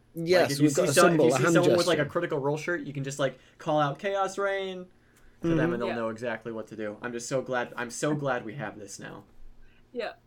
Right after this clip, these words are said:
Speaker 3: And you
Speaker 1: Yep.
Speaker 3: mistake them for a critter, and they're actually not, and they're like, "What the fuck?"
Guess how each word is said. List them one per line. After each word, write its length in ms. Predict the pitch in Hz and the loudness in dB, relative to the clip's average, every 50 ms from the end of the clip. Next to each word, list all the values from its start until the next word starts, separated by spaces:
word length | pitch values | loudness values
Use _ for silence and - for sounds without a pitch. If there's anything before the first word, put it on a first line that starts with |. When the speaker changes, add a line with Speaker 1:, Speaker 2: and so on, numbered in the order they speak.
| _ _ _ _ _ _ _ _ _ _ _ _ _ _ _ _ _ - | _ _ _ _ _ _ _ _ _ _ _ _ _ _ _ _ _ -8
Speaker 3:
And 180 | - 202 202 196 | -6 -4 -4 -2
you 60 | 190 | -2
Speaker 1:
Yep. 40 | 190 | 0
Speaker 3:
mistake 420 | 190 - 131 - 185 165 160 - | 0 2 2 0 0 -2 -4 -6
them 160 | 175 185 190 208 | -8 -10 -10 -8
for 160 | - 196 190 | -8 -8 -8
a 40 | 190 | -8
critter, 320 | - - 208 196 208 208 | -8 -8 -8 -6 -6 -6
and 80 | 190 175 | -8 -6
they're 100 | 160 160 | -6 -6
actually 260 | 160 165 - - 220 165 | -6 -8 -10 -12 -10 -8
not, 160 | 165 175 180 | -6 -6 -6
and 80 | 190 170 | -6 -8
they're 60 | 139 | -10
like, 140 | 135 123 - | -10 -12 -16
"What 140 | 165 - - | -20 -20 -20
the 80 | - - | -20 -20
fuck?" 80 | - | -20